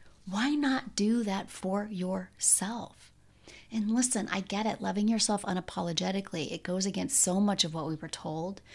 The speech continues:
You're gonna be arrogant. You're gonna be conceited. Maybe that's just a lie.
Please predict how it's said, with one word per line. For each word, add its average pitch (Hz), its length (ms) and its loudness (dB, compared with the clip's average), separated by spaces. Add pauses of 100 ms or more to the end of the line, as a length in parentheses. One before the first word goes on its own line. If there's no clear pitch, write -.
(240)
You're 185 100 -4
gonna 208 120 4
be 240 220 2
arrogant. 262 500 8
You're 180 120 -2
gonna 202 140 2
be 220 100 2
conceited. 233 800 4 (1300)
Maybe 220 140 0
that's 285 160 6
just - 220 6
a 185 60 2
lie. 170 640 0